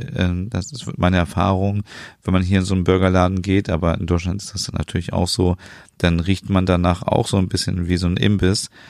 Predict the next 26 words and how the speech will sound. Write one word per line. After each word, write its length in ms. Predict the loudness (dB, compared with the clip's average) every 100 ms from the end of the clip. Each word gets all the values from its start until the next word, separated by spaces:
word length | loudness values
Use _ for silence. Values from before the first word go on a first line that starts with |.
| -20 -20 _
Ähm, 320 | 2 4 2
aber 380 | 2 2 4 4
dann 220 | 4 2
ist 160 | 0 -2
es 140 | -2
alles 280 | 2 2 0
frisch 300 | 0 -2 0
gemacht 360 | 0 2 0 -2
und 160 | -4
total 360 | -4 0 2 2
lecker 600 | 0 2 2 4 0 -2
und, 380 | -2 -2 -4 -4
ähm, 420 | 0 2 0 -4 -8 _ -20 -20 -18 -18 -20 -20 -2
da 160 | 0
gibt's 300 | 2 -2 -4 -10 -12 -2
ganz, 260 | 0 0
ganz 220 | -2 -2
leckeren 320 | -2 0 0 2
Burger, 320 | 4 4 2
den 240 | 0 0
hatte 160 | -2 -2
ich 100 | -2
dort 220 | -2 -2
schon 400 | 0 2 2 0
und, 320 | 0 -2 0
äh, 320 | 0 0 0